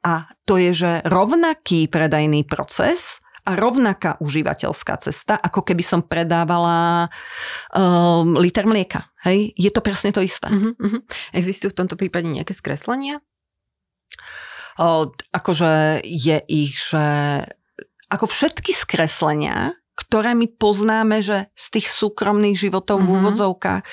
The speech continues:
Speaker 1: sú proste prítomné aj tam, hej? Ale negativity bias je proste to, čo my poznáme a my vieme, že to existuje. To je, že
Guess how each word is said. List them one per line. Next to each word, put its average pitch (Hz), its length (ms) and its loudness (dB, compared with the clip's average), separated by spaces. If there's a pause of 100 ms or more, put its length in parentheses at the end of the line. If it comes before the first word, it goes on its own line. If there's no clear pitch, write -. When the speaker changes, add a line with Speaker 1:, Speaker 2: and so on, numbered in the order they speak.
Speaker 1:
sú - 240 0
proste 202 440 -2
prítomné 175 580 0
aj 160 240 -2
tam, - 240 -4
hej? 175 280 -2
Ale 165 380 -2 (880)
negativity 226 680 2
bias 175 460 2
je 160 80 2
proste - 400 -2
to, - 160 0
čo 208 160 -2
my 170 140 4
poznáme 180 500 0
a - 100 -2
my 175 120 6
vieme, 254 220 2
že 139 120 0
to - 100 -2
existuje. 143 520 -4 (280)
To 214 100 2
je, 196 140 4
že 175 180 0